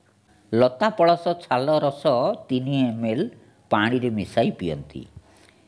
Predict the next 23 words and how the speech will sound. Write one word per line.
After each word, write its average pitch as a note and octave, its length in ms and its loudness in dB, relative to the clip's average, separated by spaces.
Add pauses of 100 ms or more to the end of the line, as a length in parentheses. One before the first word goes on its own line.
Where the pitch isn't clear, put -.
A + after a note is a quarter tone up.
(120)
ଶରୀରରେ G3 680 2
କଟା, E3+ 440 0
ଘା, D#3+ 340 0
ବ୍ରଣ, C#3+ 340 -4 (140)
ବଥ C#3 360 -4
ଉପରେ C#3 480 -2
ଲତା B2+ 360 0
ପଳାଶ A#2 420 0
ପତ୍ର - 440 -4
ବାଟିକରି A2+ 560 -2
ଲଗାଇଲେ A2+ 540 -2 (500)
ଲାଭ E2+ 220 2 (180)
ମିଳେ। B1 220 -14 (800)
ମୁହଁ C3+ 440 2
ଉପରେ G3 380 4
ବ୍ରଣ, C#3 400 2 (500)
କଳା C3 280 4
ଦାଗ D3+ 280 -4 (280)
ଠିକ୍ C3+ 260 -10
କରିବା D#3 240 2
ପାଇଁ D#3+ 280 0 (540)
ଲତା A2+ 380 0
ପଳାଶର D3+ 600 0